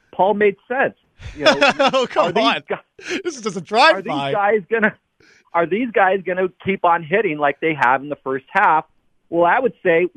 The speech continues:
Speaker 1: why not get one veteran hitter to back up, you know, Mitch Haniger? You know, why not? Just
Speaker 2: You,
Speaker 1: get a,
Speaker 2: the
Speaker 1: another stellar hitter.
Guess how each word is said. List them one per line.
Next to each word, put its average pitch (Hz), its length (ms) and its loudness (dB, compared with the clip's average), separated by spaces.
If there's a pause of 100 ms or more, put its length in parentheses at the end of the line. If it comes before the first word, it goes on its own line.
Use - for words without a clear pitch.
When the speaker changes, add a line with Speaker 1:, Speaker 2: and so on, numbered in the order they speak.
Speaker 1:
why 208 260 0
not 226 280 -2
get 226 220 -2
one 160 400 -4 (200)
veteran 185 540 -4
hitter 156 320 -2
to 151 80 0
back 139 400 -4
up, 139 260 0 (340)
you 151 100 -18 (300)
know, 135 260 2 (760)
Mitch 147 300 -4
Haniger? 175 440 -2 (680)
You 180 80 0
know, 196 80 2
why 233 200 2
not? 254 400 0
Just 208 120 -2
Speaker 2:
You, 247 120 0
Speaker 1:
get 254 100 -2
a, 269 200 0 (140)
Speaker 2:
the 202 80 2
Speaker 1:
another 220 240 -6 (180)
stellar 233 260 0
hitter. 220 300 -4